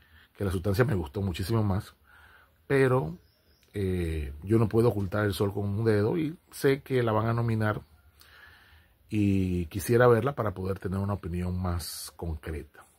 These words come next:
Todo lo que he dicho está, lo he estado leyendo, lo he estado viendo de varios críticos, las opiniones son dispares, pero normalmente lo que dice la mayoría es que la película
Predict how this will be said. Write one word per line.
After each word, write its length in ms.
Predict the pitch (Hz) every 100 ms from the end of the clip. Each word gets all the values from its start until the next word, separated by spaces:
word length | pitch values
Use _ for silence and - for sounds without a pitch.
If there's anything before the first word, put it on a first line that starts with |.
| _
Todo 160 | 139 147
lo 140 | 139
que 80 | 120
he 20 |
dicho 240 | 120 120
está, 240 | 123 - 117 107
lo 120 | 104
he 20 |
estado 260 | 92 98 104
leyendo, 400 | 92 90 98 98
lo 80 | 92
he 40 |
estado 240 | - 92
viendo 260 | 95 92 98
de 40 |
varios 220 | 95 90 82
críticos, 520 | 127 117 110 113 104 - - - - - -
las 140 | 107
opiniones 400 | 107 101 104 104
son 160 | 110 101
dispares, 640 | 95 - 123 117 - - - _ _ _ - - - _
pero 160 | - 113
normalmente 640 | 113 113 120 123 123 139
lo 160 | 123 107
que 80 | 104
dice 240 | 104 -
la 80 | 131
mayoría 460 | 113 104 104 107
es 120 | 110 -
que 380 | - 117 123 123
la 200 | 104 95
película 760 | 95 95 101 - 110 110 110